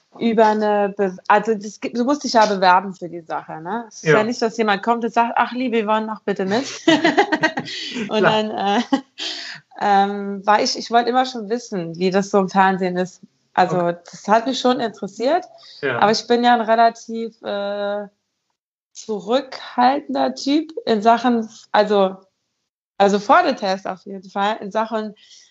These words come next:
Speaker 1: äh, vor Leuten reden, ne?
Speaker 2: Okay, ja, sollte man nicht meinen, aber <laughs> wenn du das sagst.
Speaker 1: Also, bei, also das war für mich schon eine riesen Herausforderung. Der Philipp hat dann gesagt, „Dann probier's doch einfach mal.“ Und dann, äh,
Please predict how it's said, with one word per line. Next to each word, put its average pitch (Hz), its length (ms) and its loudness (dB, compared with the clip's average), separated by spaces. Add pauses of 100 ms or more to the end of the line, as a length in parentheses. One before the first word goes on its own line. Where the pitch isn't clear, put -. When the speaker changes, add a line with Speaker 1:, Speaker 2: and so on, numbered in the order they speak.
(160)
Speaker 1:
äh, 202 320 -4
vor 214 200 0
Leuten 220 380 0
reden, 185 460 -6 (100)
ne? 185 200 -2
Speaker 2:
Okay, 151 240 4
ja, 135 120 0
sollte 151 200 -2
man 165 120 -4
nicht 170 160 -6
meinen, 175 320 -2
aber 165 380 -4 (960)
<laughs> - 200 -6
wenn 190 380 -10
du 185 60 -10
das 165 160 -8
sagst. 165 40 -10
Speaker 1:
Also, 208 360 -2 (640)
bei, 220 220 4
also 220 300 4
das 226 320 -2
war 240 140 6
für 254 120 0
mich 285 160 -6
schon 240 180 -2
eine 220 80 -6
riesen 226 220 -4
Herausforderung. 190 720 0
Der 190 140 -6
Philipp 233 180 0
hat 240 100 2
dann 214 120 0
gesagt, 220 240 0
„Dann 220 100 4
probier's 233 380 0
doch 285 120 -4
einfach 269 360 0
mal.“ 262 340 -2 (880)
Und 202 280 -2
dann, 202 280 2
äh, 202 420 0